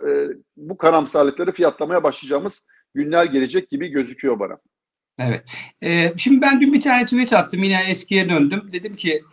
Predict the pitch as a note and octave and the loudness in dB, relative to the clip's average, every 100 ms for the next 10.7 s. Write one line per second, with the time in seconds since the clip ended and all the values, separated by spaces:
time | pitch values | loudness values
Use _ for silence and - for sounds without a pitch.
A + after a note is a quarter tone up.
0 | _ _ - F#3 F3 F#3 F3+ - - D#3+ | _ _ 0 0 2 0 -2 -6 -8 -4
1 | F3 F3 F3+ F#3 E3 C#3+ D3+ D3+ - - | -4 -2 -4 -2 -2 -2 0 0 0 -2
2 | G3 E3+ D3+ G2+ - - _ _ _ _ | -2 -2 -2 -2 -6 -12 _ _ _ _
3 | _ F#3+ D3 D3+ D3 C#3+ C#3+ _ _ - | _ -8 -4 -2 2 2 0 _ _ -20
4 | _ - C#3+ C#3+ E3+ D#3 E3 - E3 D#3+ | _ -10 -6 -4 -6 -2 -2 2 2 2
5 | - _ _ - D#3 C#3+ D3+ D3 D3 D3 | -4 _ _ -6 -4 -2 -2 -2 0 0
6 | D#3 D3 C#3+ C#3 C#3+ _ _ - E3 E3 | 0 0 0 0 -6 _ _ -4 -4 -2
7 | - C#3+ D3 C#3+ C#3+ C#3+ C#3+ C#3+ C#3+ C#3 | -4 0 2 4 4 4 4 4 4 2
8 | C3+ C#3+ B2 - - D3+ C#3+ D3 C#3+ C#3 | 0 -6 -6 -12 -2 0 0 2 2 0
9 | B2+ B2+ C#3 C3+ C#3 C#3+ C3 D#3 D3 D#3 | -2 -2 -2 2 0 0 -2 0 0 0
10 | C#3+ C#3 C3+ C#3 C#3 C#3 C3+ | 0 2 0 0 0 0 -2